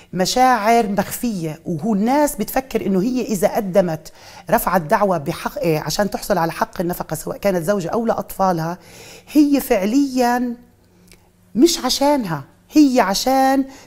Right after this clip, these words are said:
تقدر تعيش الأولاد. وإحنا بنطلع على الأولاد وبنطلع على الست مورد بشري، فأنا أقهر هذا المورد البشري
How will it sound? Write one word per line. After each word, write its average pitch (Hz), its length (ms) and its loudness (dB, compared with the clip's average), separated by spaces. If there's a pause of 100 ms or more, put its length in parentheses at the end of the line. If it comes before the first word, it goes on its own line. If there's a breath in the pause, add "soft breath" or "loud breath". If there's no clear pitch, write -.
تقدر 240 320 2
تعيش 240 440 0
الأولاد. 214 520 0
وإحنا 202 280 0
بنطلع 240 420 0
على 190 140 0
الأولاد 185 320 0
وبنطلع 214 420 -4
على 175 180 -2
الست - 360 -6 (280 loud breath)
مورد 208 480 0
بشري، 175 400 0 (500 loud breath)
فأنا 240 420 2
أقهر 202 360 -2
هذا 214 300 0
المورد 208 400 -2
البشري 156 560 -4